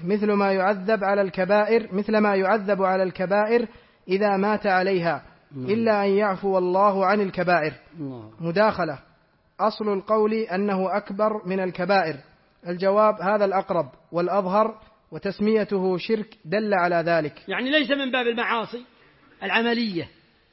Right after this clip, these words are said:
Speaker 2: وإنما هو من باب المسائل العقدية، فكونه يسمى شرك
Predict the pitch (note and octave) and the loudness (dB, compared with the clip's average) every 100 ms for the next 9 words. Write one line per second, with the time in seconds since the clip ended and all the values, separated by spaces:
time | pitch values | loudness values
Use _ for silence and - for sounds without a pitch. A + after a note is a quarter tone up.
0 | _ D#3+ A#3 A#3+ A#3 A#3 A3+ A3 B3 C#4 | _ -4 -2 0 0 0 0 4 6 4
1 | C#4 - - - _ - G#3 G#3 A#3 B3 | 2 -14 -20 -20 _ -4 -2 2 4 4
2 | B3+ B3+ A3+ C4+ C#4 A#3 D#3 A#2+ _ _ | 2 0 0 0 -2 -4 -8 -14 _ _
3 | _ _ _ - E3+ B3 C4 A#3 A#3 A#3 | _ _ _ -10 -4 -2 0 0 -2 0
4 | B3+ C4 C4+ F#3+ E4 | 0 0 0 0 -2